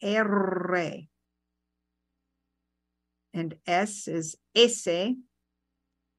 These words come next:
Then you can probably guess T. T is te, and you know U. U is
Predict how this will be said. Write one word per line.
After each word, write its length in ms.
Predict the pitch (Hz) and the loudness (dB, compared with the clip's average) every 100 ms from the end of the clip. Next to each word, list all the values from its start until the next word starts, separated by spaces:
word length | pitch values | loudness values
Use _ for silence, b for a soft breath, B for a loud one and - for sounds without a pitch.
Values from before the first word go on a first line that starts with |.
| _ _ _ _ _ _ - | _ _ _ _ _ _ -6
Then 200 | 190 202 | 0 2
you 140 | 262 | 2
can 180 | 254 196 | 0 0
probably 300 | 208 196 185 | 0 0 2
guess 400 | 202 196 190 - | 2 0 -2 -10
T. 540 | - - 214 175 - - | -10 -4 -2 -2 -8 -14
T 280 | - 196 190 | -10 -6 -4
is 200 | 170 165 - | -4 -6 -12
te, 600 | - 208 214 226 254 277 285 _ _ _ _ _ | -6 -2 0 0 0 0 -4 _ _ _ _ _
and 160 | 214 180 | -8 -6
you 120 | 180 | -4
know 260 | 175 196 226 | -2 0 2
U. 580 | 226 220 202 175 196 202 | 2 4 4 4 2 -2
U 260 | 190 185 190 | -2 0 0
is 220 | 165 | -4